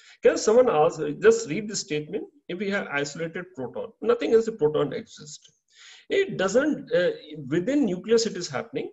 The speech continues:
the proton is getting converted into neutron plus, uh, proton, ne-, neutron plus positron. But it, if can isolated proton, um, decay into neutron and positron?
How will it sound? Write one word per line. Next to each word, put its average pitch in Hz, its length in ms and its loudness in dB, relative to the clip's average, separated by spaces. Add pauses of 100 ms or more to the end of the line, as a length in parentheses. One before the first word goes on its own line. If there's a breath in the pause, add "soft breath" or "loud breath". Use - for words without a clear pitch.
the 165 140 2
proton 160 400 0
is 156 80 -6
getting 151 280 -4
converted 135 420 -2
into 156 180 -8
neutron 127 500 -6 (560)
plus, 247 340 -2 (1500)
uh, 131 120 -2
proton, 160 360 0
ne-, 156 240 2
neutron 165 400 -4
plus - 260 -2
positron. - 560 -6 (1500 loud breath)
But - 300 -2
it, 190 240 -12 (160)
if 247 220 -4 (180)
can 240 360 2
isolated 208 800 0
proton, 185 680 -2 (100)
um, - 160 -12 (1080)
decay 208 380 4
into 202 240 -2
neutron 180 720 -2
and 165 160 2
positron? 156 600 -2